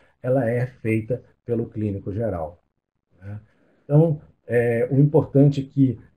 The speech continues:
da gente finalizar esse pensamento, Mário, é a gente entender que o movimento do mais do mesmo,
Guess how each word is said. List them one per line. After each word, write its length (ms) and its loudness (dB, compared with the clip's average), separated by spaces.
da 100 -2
gente 260 -6
finalizar 560 -2
esse 140 -8
pensamento, 760 -2
Mário, 520 -4
é 140 -2
a 80 0
gente 300 -2
entender 500 0
que 120 -8
o 40 0
movimento 520 2
do 100 -2
mais 220 2
do 80 -8
mesmo, 580 -2